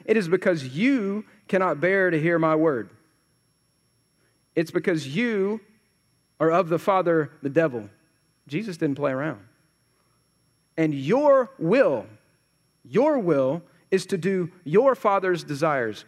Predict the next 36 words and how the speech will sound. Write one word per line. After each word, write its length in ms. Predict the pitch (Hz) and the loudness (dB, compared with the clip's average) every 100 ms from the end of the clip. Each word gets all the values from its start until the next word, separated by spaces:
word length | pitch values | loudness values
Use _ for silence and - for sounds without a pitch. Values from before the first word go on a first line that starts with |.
| _ | _
Who 100 | 254 | -2
does 160 | 202 | -2
Jesus 360 | 143 208 190 185 | -2 -4 -2 -4
hold 220 | 190 196 | -2 -2
accountable 560 | 160 - 170 170 139 127 - _ _ | -2 -4 -2 -2 -4 -6 -10 _ _
for 120 | 120 | -2
their 120 | 123 | 0
actions 440 | 147 160 - 143 | 0 -2 -2 -4
of 200 | - 151 | -4 -10
rejection? 580 | 120 110 120 - - 95 - _ _ _ _ _ _ _ _ _ _ _ _ _ _ _ _ _ | -12 -10 -10 -10 -14 -18 -20 _ _ _ _ _ _ _ _ _ _ _ _ _ _ _ _ _
He 120 | 143 | -4
holds 220 | 147 165 | -2 -2
the 80 | 139 | -6
people 380 | 139 160 147 131 | -4 -6 -4 -8
accountable 600 | 135 139 131 123 110 107 _ _ _ | -8 -8 -8 -8 -12 -18 _ _ _
for 120 | - | -6
their 120 | 135 | -6
rejection 720 | 127 117 135 131 - 123 107 104 _ _ | -4 -6 -6 -8 -8 -12 -12 -14 _ _
of 140 | 110 | -16
himself. 400 | 104 98 - 98 92 _ _ _ _ _ _ _ _ | -14 -16 -14 -14 -16 _ _ _ _ _ _ _ _
You 100 | 143 | -6
see 240 | - 160 | 0 0
it 180 | 156 - | 0 -4
as 160 | 147 131 | -8 -4
well 320 | 135 131 123 | 0 0 -2
in 160 | 127 120 | -6 -8
John 280 | 131 127 123 | -6 -6 -6
chapter 300 | 143 120 120 | -8 -10 -10
five. 400 | - 127 131 117 | -6 -4 -4 -8
This 140 | 113 | -12
is 120 | 117 | -12
important. 540 | 113 - 139 123 123 127 _ _ _ _ _ _ _ _ _ _ _ _ _ _ _ _ _ _ _ _ _ _ _ _ _ - | -14 -6 -6 -6 -14 -18 _ _ _ _ _ _ _ _ _ _ _ _ _ _ _ _ _ _ _ _ _ _ _ _ _ -14
Or 60 | 127 | -10
John 240 | 127 135 | -4 -4
chapter 300 | 139 135 - | -2 -6 -8
four. 420 | 123 139 131 131 | -8 -4 -4 -4